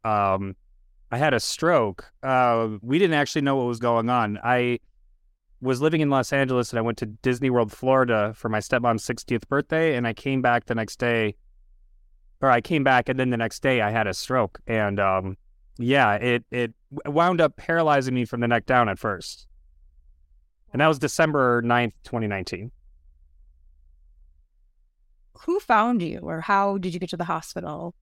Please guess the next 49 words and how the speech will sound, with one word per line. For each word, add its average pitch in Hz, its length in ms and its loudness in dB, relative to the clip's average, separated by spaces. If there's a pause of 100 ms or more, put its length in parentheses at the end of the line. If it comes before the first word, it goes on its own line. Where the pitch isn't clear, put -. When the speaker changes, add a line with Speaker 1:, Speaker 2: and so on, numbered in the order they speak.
(800)
Speaker 1:
So 135 840 2 (100)
I 175 240 2
actually 175 340 2
woke 139 280 2
up 143 120 0
in 127 100 -2
the 123 60 0
middle 123 220 2
of 110 120 0
the 110 60 0
night, 120 380 0 (160)
uh, 110 360 4
some, 123 260 -2
I, 113 160 0 (100)
off 117 160 2
the - 80 -10
top 110 140 -2
of 110 60 -2
my 107 100 0
head, 101 180 0
like, 95 180 -4
at 92 200 -8
three 120 240 0
thirty 113 400 0
A 101 180 0
M 101 220 0
roughly, 104 500 -2
and 120 200 -2
I 120 60 2
couldn't 160 260 -4
feel 127 760 -2 (480)
my 117 260 0
right, 120 460 0 (840)
uh, 113 300 4
what 113 100 2
was 110 140 0
it? 104 100 -4
I 120 80 -2
couldn't 185 160 -4
feel 180 200 2
either 160 260 2
of 147 40 -6
my 131 140 -2
hands. 123 300 -2
Felt 127 160 2
like 113 120 0
they 123 80 0
were 113 80 4
asleep. 120 420 0